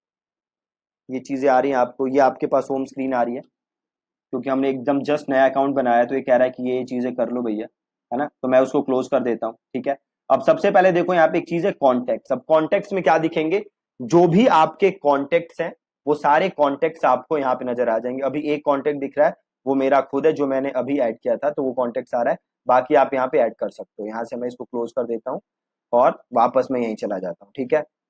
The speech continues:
Then आ रहा है आपका campaigns। अभी आप आगे समझोगे कि campaigns वगैरह क्या होती हैं।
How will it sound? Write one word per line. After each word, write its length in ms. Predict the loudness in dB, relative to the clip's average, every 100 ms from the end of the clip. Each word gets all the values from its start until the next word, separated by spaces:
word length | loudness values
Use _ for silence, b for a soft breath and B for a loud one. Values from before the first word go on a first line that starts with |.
| _ _ _ 2
Then 200 | 4 6
आ 100 | 4
रहा 100 | 6
है 60 |
आपका 200 | 4 0
campaigns। 800 | -4 2 2 2 0 -4 -4 -10 _ _ _ -2
अभी 180 | 2 4
आप 200 | 4 4
आगे 240 | 2 2
समझोगे 400 | 2 2 2 0
कि 140 | -2 -2
campaigns 420 | -2 -2 -4 -6 -2
वगैरह 220 | 0 0
क्या 160 | 2
होती 360 | 2 0 -6
हैं। 80 | -18